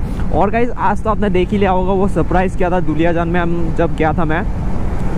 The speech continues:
तो वो था Exor का एक jacket मैंने ले लिया, जो कि नम-, Nimbus है, जो कि newly, uh, launch हुआ था। और इसका भी जल्दी से जल्दी एक review आएगा, तो इसीलिए मैं आज पहन के इसको ride कर रहा हूँ,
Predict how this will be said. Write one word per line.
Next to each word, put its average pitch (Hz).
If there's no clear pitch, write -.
तो 170
वो 170
था 208
Exor 170
का 190
एक 180
jacket 165
मैंने 170
ले 160
लिया, 165
जो 160
कि 180
नम-, 156
Nimbus 160
है, -
जो 160
कि 185
newly, 175
uh, 147
launch 156
हुआ 160
था। 175
और 156
इसका 160
भी 208
जल्दी 180
से 196
जल्दी 202
एक 196
review 175
आएगा, 190
तो 202
इसीलिए 190
मैं 196
आज 190
पहन 180
के 202
इसको 190
ride 180
कर 190
रहा 185
हूँ, -